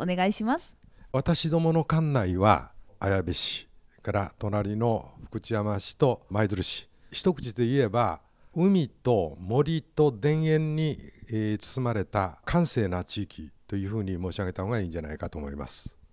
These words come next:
Speaker 1: ありがとうございます。ジェイエー京都二の国の農産物といえば、どんなものがあるんでしょうか？
Speaker 2: えーっと、この地域は古来から、あの、水田地帯でありまして、えー、まあ、定着しておるのは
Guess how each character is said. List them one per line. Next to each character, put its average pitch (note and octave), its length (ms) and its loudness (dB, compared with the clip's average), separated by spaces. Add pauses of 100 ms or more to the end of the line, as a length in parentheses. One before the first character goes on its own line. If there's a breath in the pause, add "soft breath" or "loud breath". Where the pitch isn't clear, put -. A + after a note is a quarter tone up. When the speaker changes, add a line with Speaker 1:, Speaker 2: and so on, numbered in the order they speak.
(200)
Speaker 1:
あ G#3+ 100 -6
り A3 100 0
が G#3+ 100 -4
と G#3+ 100 -6
う G#3 40 -4
ご A3 100 -4
ざ A3+ 160 -4
い A3+ 60 -4
ま D4 120 -4
す。 - 140 -18 (580 soft breath)
ジ G#3+ 140 2
ェ - 20 6
イ F4 40 4
エ F#4+ 300 0
ー C4+ 80 -6
京 F#4 240 0
都 D#4 160 0
二 E4+ 140 -2
の F4+ 140 0
国 C4+ 240 0
の G#3 180 2
農 F4+ 240 2
産 G#4 300 -6
物 D#4+ 200 -2
と C#4 120 -4
い C4+ 100 2
え D4 80 6
ば、 A3+ 220 2
ど B3 160 0
ん - 20 -10
な F#4+ 100 -2
も C4 120 -4
の A#3 100 -2
が G3 160 -2
あ F#3+ 60 -2
る F#3+ 100 -2
ん F#3+ 40 -4
で F#3 100 -4
し F#3+ 100 -6
ょ F3+ 40 -2
う - 40 -8
か？ - 220 -4 (240)
Speaker 2:
え B2 160 -2
ー - 20 2
っ - 20 -2
と、 - 220 -2
こ D3+ 140 -4
の E3+ 120 2
地 F3 340 -2
域 F#2+ 240 -2
は G2+ 280 2 (560)
古 G3 160 4
来 D#3+ 180 6
か B2 180 2
ら、 D#2 280 2 (260 soft breath)
あ - 40 -16
の、 F2+ 100 -10
水 E3+ 340 0
田 F3 140 0 (100)
地 - 240 -6
帯 E2+ 640 0
で G#2 80 0
あ G2+ 60 2
り G2+ 80 0
ま G2 100 -2
し - 80 -6
て、 D#2 180 -6 (800 loud breath)
え G#2 500 -2
ー、 G2+ 40 -8
ま A2+ 80 -2
あ、 - 40 -4
定 C#3 200 2
着 C#3+ 260 -4
し - 140 -8
て C#3+ 80 2
お C3+ 80 2
る B2 100 -4
の A#2+ 120 0
は F#2 260 0